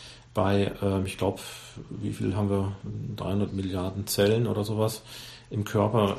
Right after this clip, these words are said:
ähm, kann's ja passieren, dass da eben irgendwo auch mal eine Zelle sogenannt entartet. Das ist dann auch noch kein Problem.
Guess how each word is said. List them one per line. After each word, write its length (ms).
ähm, 200
kann's 300
ja 60
passieren, 420
dass 200
da 100
eben 240
irgendwo 400
auch 160
mal 80
eine 140
Zelle 500
sogenannt 640
entartet. 720
Das 240
ist 160
dann 100
auch 160
noch 200
kein 160
Problem. 600